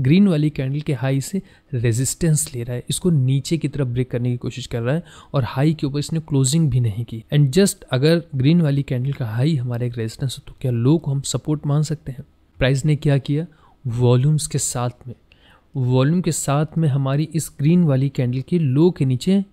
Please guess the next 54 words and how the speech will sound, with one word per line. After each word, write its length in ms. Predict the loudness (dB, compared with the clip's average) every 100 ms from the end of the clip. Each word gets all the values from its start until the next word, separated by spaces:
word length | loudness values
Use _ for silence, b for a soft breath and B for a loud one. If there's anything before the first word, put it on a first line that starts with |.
| _ _ -2
प्रॉपर 520 | 0 0 _ 0 2
एक 80 | 0 -2 -6
क्लोजिंग। 340 | -4 -4 -6
फिर 160 | 2 2
से 140 | 4
देखिए 300 | 2 2 2
ग्रीन 240 | 2 2 4
वॉल्यूम 340 | 2 2 0
आई, 240 | -2 -4 -10 b b -4
फिर 140 | -4
से 160 | 0 2
ग्रीन 240 | 4 2
वॉल्यूम 320 | 2 2 0
आई, 120 | -4 -8 B B
लेकिन 240 | 0 2 0
कोई 280 | 2 4
भी 160 | 4 2 0
स्ट्रेंथ 460 | -6 2 2 4 4
हमें 160 | 4 6
नज़र 320 | 6 6 4
नहीं 260 | 4 2
आ 40 | 2
रही। 140 | 0
यहाँ 140 | 0 0
पर 140 | -2
तो 100 | -4
बहुत 460 | -4 -2 0 2 0
ही 60 |
कम 200 | 0 0
वॉल्यूम 340 | 0 -4 -10 -10
है, 140 | -16 _ _ 2
तो 160 | 2 2 0
किसी 300 | 0 4 2
तरह 220 | 2 0
की 140 | 0 -2
कोई 320 | -2 0 2
स्ट्रेंथ 440 | -2 -2 0 0
यहाँ 120 | -2 -2
पर 80 | -2
नज़र 260 | -2 0
नहीं 200 | 2 4
आ 60 | 2
रही 120 | 0
जिसको 280 | -4 -4 -4
कि 140 | -2
हम 260 | -2 0 2
लोग 240 | 2 -2 -6
बहुत 260 | -2 -2 -2
एक 80 | -8 -6
पॉजिटिव 380 | -4 -4 -2 0
वे 120 | 0
में 120 | 0
ले 140 | 0
जाएं। 160 | 0